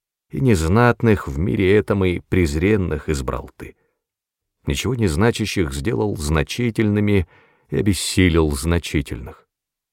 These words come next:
И однако этот самый меньший из апостолов Твоих, в устах которого прозвенели эти слова Твои, предпочёл называться не Савлом, как раньше, а Павлом в знак великой победы.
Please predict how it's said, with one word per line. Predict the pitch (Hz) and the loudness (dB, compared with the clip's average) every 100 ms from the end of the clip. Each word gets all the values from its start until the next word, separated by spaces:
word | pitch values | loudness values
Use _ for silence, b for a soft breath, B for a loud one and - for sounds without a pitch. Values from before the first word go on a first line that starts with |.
| _ _ _ _ _ _ _ _ _ _ - | _ _ _ _ _ _ _ _ _ _ -6
И | - | 0
однако | 65 58 139 139 139 | 0 0 -2 0 2
этот | 117 131 117 | 2 0 -4
самый | - 120 120 107 | -2 -2 2 4
меньший | 80 87 123 117 107 117 107 | 4 6 6 4 0 0 2
из | 82 | 2
апостолов | 80 - 107 107 - 110 104 - | 0 0 0 0 0 0 0 -2
Твоих, | 101 104 95 - - | 2 2 2 -4 -10
в | 65 | -8
устах | 67 - 58 | -6 -4 -6
которого | - - 104 98 92 | -4 0 2 4 2
прозвенели | - 76 73 78 92 87 90 | 2 0 0 0 0 0 0
эти | 80 | 0
слова | 78 - 65 73 104 | -6 -4 -2 2 0
Твои, | - 104 104 101 b b b b b b - | 0 0 0 -2 b b b b b b 0
предпочёл | 92 - 71 135 139 | 0 2 -2 0 2
называться | 127 101 120 - - 107 | 2 2 2 0 2 2
не | 85 | 2
Савлом, | - 98 110 113 117 110 | 2 4 4 4 2 0
как | 107 - | -6 0
раньше, | 107 110 104 - 104 98 _ _ _ _ - | 2 4 2 2 2 2 _ _ _ _ -8
а | - | -6
Павлом | - - 104 113 107 110 104 73 69 | -4 4 6 6 6 6 6 2 -2
в | 67 | -6
знак | 82 101 - | -4 -4 -2
великой | 95 87 80 - 71 | 2 4 2 0 -4
победы. | 78 71 65 - | -4 -4 -6 -8